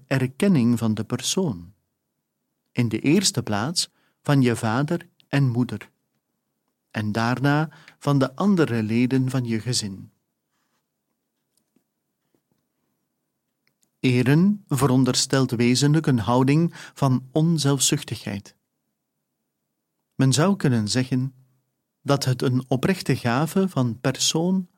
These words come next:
aan persoon is. En in die zin valt eer samen met liefde. Als het vierde gebod gebiedt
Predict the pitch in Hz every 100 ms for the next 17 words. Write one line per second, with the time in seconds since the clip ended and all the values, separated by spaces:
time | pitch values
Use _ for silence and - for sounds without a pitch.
0 | _ - 143 139 - - - 110 101 -
1 | 107 - - _ _ _ _ _ _ _
2 | _ 131 120 139 143 135 170 127 131 147
3 | 165 - - 123 131 120 - 147 147 170
4 | - - - 127 123 120 113 113 131 107
5 | - 101 - _ _ _ _ _ _ _
6 | _ _ _ _ _ _ _ _ _ _
7 | _ _ _ _ _ _ _ _ _ _
8 | _ _ - 139 127 131 - - 202 175
9 | 135 120 113 156 - 135 110 143 - -